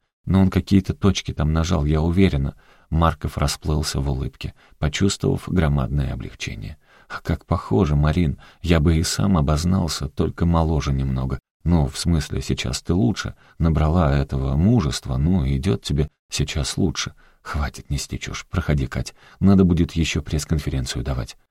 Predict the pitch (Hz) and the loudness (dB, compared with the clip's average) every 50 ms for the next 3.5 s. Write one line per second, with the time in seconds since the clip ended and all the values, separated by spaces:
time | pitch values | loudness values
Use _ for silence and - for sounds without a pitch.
0 | _ _ _ _ _ _ _ - - - - 107 120 120 107 98 98 104 98 98 | _ _ _ _ _ _ _ -2 -2 0 2 2 4 6 6 6 6 6 4 4
1 | 101 - - 95 - - 87 80 85 82 78 76 73 - 76 76 73 71 - - | 2 2 2 0 0 2 2 2 2 2 0 0 0 0 0 0 0 -2 -2 -2
2 | 78 78 76 67 64 58 57 64 67 67 64 - - - - 69 65 71 71 67 | 0 0 2 0 0 -2 -4 -4 -4 -4 -6 -8 -12 -10 -6 -4 -2 0 0 0
3 | 64 65 65 67 69 - 90 98 101 98 | -2 -2 -2 -2 -2 0 2 2 2 2